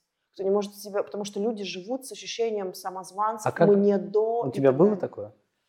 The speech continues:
Speaker 1: А, а я пошла ва-банк, я пошла сразу Джокером, я пошла в-, я что теряю? Я не теря-, я
Speaker 2: А.
Speaker 1: ничего не теряю, я гений, я пошла с-, я зашла с этого. Я сегодня рассказывала это на бранче, а, ведя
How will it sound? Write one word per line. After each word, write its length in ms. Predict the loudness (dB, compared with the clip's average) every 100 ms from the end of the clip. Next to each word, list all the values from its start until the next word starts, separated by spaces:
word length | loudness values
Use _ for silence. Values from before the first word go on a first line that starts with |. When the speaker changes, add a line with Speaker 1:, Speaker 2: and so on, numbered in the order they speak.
| _ _ _ _ _ _ _ _ -8
Speaker 1:
А, 800 | -2 0 2 2 4 6 6 6
а 80 | 6
я 160 | 4
пошла 340 | 4 -4 -4 -2
ва-банк, 480 | -2 0 2 0 -6
я 60 |
пошла 200 | -18 -20
сразу 300 | -16 -14 -12
Джокером, 540 | -6 -6 -6 -8 -18 -8
я 120 | -8
пошла 240 | -6 -8
в-, 140 | -6 -2
я 140 | -2
что 200 | 0 -2
теряю? 400 | -2 0 2 4
Я 40 | 2
не 40 |
теря-, 200 | 0 -2 0
я 360 | 0 0 0 -6 -14 _ _ 0
Speaker 2:
А. 160 | 4
Speaker 1:
ничего 220 | 8 10
не 100 | 8 6
теряю, 220 | 0 4
я 140 | 4
гений, 580 | 6 4 2 2 -2 -6 0
я 120 | 0
пошла 300 | 0 -6 -12
с-, 140 | -10
я 160 | -6 -4
зашла 320 | -4 -6 -6
с 140 | -8
этого. 360 | -12 -12 -14 -18
Я 100 | -16
сегодня 340 | -2 0 2 -2
рассказывала 560 | 0 0 2 2 2
это 140 | 0 0
на 120 | 2
бранче, 580 | 4 4 2 -4 -8 -10 -20 _ _ _ -10 -2
а, 200 | 0 0
ведя 760 | 0 2 2 4 0 -2 -10